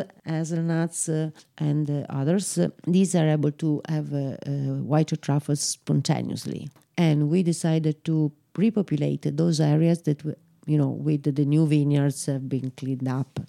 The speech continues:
And I think this is an important project for our environment. And then we decided to protect, uh, the Collezione di Grinzane Cavour,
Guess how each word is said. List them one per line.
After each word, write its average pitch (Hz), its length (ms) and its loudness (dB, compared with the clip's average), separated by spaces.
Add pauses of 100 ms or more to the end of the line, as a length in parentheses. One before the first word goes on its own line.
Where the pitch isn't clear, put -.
(180)
And 175 280 6
I 185 220 2
think 185 320 2
this 160 260 2
is 143 160 0
an 139 100 2
important 135 680 0
project 135 600 0
for 135 340 0 (240)
our 139 220 2
environment. 127 600 2 (320)
And 214 220 6
then 208 300 6
we 214 100 6
decided 160 540 4
to 170 80 4
protect, 147 640 2
uh, 160 260 6
the 147 640 4
Collezione 151 580 2
di 147 80 0
Grinzane 147 480 2
Cavour, 151 380 2